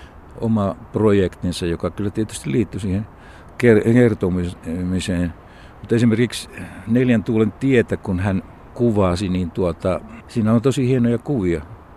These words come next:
noista sa-, saamelaisten elämästä. Et, et, et, kyllä hän varmaan sitä kautta arvosti tätä jonkinlaista dokumentointia, yhden häviävän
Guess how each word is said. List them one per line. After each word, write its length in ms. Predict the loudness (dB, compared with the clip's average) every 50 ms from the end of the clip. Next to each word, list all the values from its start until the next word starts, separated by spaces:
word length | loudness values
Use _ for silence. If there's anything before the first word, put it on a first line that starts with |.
| -20 -20 -20 -16 -12
noista 320 | -10 -8 -8 -8 -8 -12 -12 -12 -12 -8 -8
sa-, 100 | -6 -6 -8 -6
saamelaisten 680 | -2 -2 0 0 0 0 0 -2 -2 -4 -4 -6 -6 -6 -8 -14 -20 -20 -20 -16 -4 0
elämästä. 640 | 2 4 4 4 4 2 0 -2 -4 -8 -8 -8 -8
Et, 200 | -8 -8 -10 -8 -8
et, 160 | -8 -8 -8 -10
et, 100 | -10 -10 -10 -12 -20 -18 -10 -10 -10 -10 -6
kyllä 220 | -4 0 0 2 2
hän 220 | 2 0 0 -2 -4 -4
varmaan 400 | -2 0 2 2 2 2 2 0 -4 -12 -20 -20 -20 -20 -20 -20 -20 -20 -20 -20 -20 -16
sitä 300 | -6 -4 0 0 0 2
kautta 400 | 2 2 0 0 0 -2 -4 -4 -4 -6 -14 -20 -20 -10
arvosti 460 | -4 -2 -2 -2 -2 -4 -6 -8 -14 -8
tätä 320 | -8 -8 -6 -4 -6 -6 -6 -12 -20 -20 -20 -20 -20 -20 -8 -2
jonkinlaista 500 | -2 -2 0 0 0 0 0 0 -2 -6 -8 -8 -16 -12 0 0
dokumentointia, 880 | 0 2 2 0 0 0 -2 -4 -4 -4 -6 -6 -6 -6 -8 -8 -6 -4 -2
yhden 360 | 0 0 2 2 0 -2 -2 -6 -4
häviävän 560 | -2 -2 0 2 2 0 0 0 -4 -4 -6